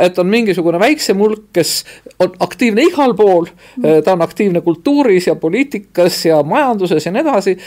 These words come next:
Speaker 1: ja siis teised on vähem, kusjuures, noh, li-, liigub siis nende poole, eh, kes on nii-öelda, nagu me ütleme, heitunud või üldse, noh, loobunud üldse igasugust aktiivsusest.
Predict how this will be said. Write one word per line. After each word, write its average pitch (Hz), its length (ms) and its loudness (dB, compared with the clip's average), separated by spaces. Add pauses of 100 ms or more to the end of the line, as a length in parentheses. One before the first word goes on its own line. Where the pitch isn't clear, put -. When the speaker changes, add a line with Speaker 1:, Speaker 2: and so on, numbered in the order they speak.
(180)
Speaker 1:
ja 156 80 2
siis 233 240 -2 (380)
teised 226 360 0
on 170 120 -2
vähem, 220 380 0
kusjuures, 185 540 0
noh, 175 240 -4
li-, 185 180 0
liigub 196 280 -2
siis 175 180 -10
nende 214 260 0
poole, 175 320 2 (240)
eh, 160 180 4
kes 170 260 -2
on 165 140 0
nii-öelda, 170 360 2
nagu 156 180 -2
me 170 100 0
ütleme, 156 280 -4
heitunud 175 500 0
või 170 200 2
üldse, - 200 -4
noh, 147 160 -6
loobunud 165 460 2
üldse 202 260 -2
igasugust 147 300 0
aktiivsusest. - 680 -4